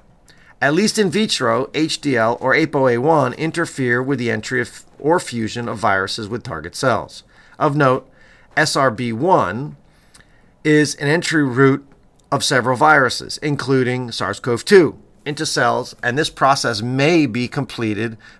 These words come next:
by H D Ls. Finally, the proteome of H D Ls is enriched with proteases and protease inhibitors,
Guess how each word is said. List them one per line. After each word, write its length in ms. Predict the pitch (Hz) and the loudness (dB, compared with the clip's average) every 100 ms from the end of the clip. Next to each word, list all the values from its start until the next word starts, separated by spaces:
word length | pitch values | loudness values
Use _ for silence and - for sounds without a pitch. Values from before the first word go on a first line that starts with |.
| - | -10
by 140 | 87 | -8
H 180 | 76 - | -8 -8
D 160 | 98 | -2
Ls. 380 | 113 107 - - - _ _ _ _ | 0 0 -4 -14 -20 _ _ _ _
Finally, 340 | - 151 170 160 | 4 6 6 2
the 100 | 143 | 0
proteome 540 | - 202 160 123 127 | 2 4 4 2 0
of 80 | 117 | 0
H 200 | 117 - | -2 -2
D 100 | 120 | -2
Ls 180 | 131 139 | -2 -2
is 140 | 156 | -4
enriched 380 | 147 113 107 - | -4 -4 -4 -6
with 220 | 131 - - _ - | -8 -10 -20 _ -10
proteases 800 | - 123 117 92 85 131 135 - - | -4 -2 0 -2 -4 -6 -6 -8 -10
and 160 | 117 | -10
protease 500 | - 120 113 110 104 | -6 -4 -4 -4 -4
inhibitors, 520 | 110 160 113 90 110 | 0 0 0 -4 -6